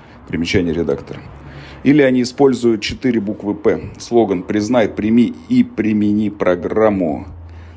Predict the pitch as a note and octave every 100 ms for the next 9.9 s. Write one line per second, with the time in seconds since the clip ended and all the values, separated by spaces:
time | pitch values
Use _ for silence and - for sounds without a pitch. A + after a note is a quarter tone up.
0 | - - A#2 A2 G#2 G#2+ G2+ G#2 - G#2
1 | F#2 F2+ F#2+ F#2 - E2+ E2+ E2 E2 E2+
2 | E2 - - - B2+ B2+ G#2+ G2 F#2 G2
3 | G2+ F#2+ G2+ G2+ F2+ - - - - C#3+
4 | C#3 A2+ G#2+ A#2 F#2+ F2 E2+ G2+ F#2 E2
5 | D#2 D#2 A2+ G2 F#2 E2+ D#2 D2 D2+ F2
6 | D#2+ D2 C#2 - - - C#3+ D3 C3+ G#2
7 | G#2 C#3 C#3+ A#2+ - - - _ F#3+ F#3+
8 | C3 G#2+ G2 A#2 F2+ E2+ E2+ - - -
9 | - C3+ A#2+ F2 D2+ D2 D#2 D2